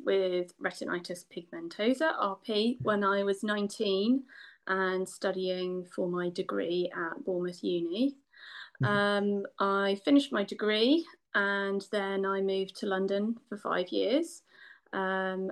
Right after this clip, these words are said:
Speaker 1: and initially got in touch with yourselves, Blind in Business, and they offered me a fundraising placement for three months. And I was there for five months and then went on, um, to work in the world of fundraising, um,
Speaker 2: Mm-hmm.
Speaker 1: in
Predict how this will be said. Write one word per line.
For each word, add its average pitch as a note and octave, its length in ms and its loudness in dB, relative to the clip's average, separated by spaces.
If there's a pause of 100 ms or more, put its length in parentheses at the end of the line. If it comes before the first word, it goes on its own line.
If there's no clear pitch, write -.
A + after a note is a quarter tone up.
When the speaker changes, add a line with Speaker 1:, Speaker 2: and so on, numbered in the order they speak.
Speaker 1:
and F#3 360 -2
initially G3+ 480 -2
got - 160 -4
in F3+ 80 -6
touch - 480 -8
with F#3+ 320 0
yourselves, D4+ 440 0
Blind G#3 260 0
in F#3+ 80 -4
Business, C#4 520 -2 (120)
and G3 280 -4
they F#3+ 160 -2
offered F#3 320 -6
me F#3 600 -4
a F#3+ 300 -10 (120)
fundraising F3+ 560 -4
placement - 600 -6
for G3 80 -6
three F#3+ 220 -2
months. - 440 -8 (480)
And F3+ 400 -6
I F3 80 -4
was F3 160 -6
there F3 160 -6
for - 160 -16
five F3+ 380 -4
months F#3 400 -2
and F#3 180 -6
then F3+ 140 -4
went F3+ 180 -6
on, F3+ 300 -4 (580)
um, F#3+ 440 -4
to A3 100 -10
work - 320 0
in F#3 80 -2
the F#3+ 100 -2
world F3 300 -2
of F3 160 -4 (440)
fundraising, G#3+ 600 4 (720)
um, G#3+ 380 2
Speaker 2:
Mm-hmm. - 20 0
Speaker 1:
in G#3+ 160 2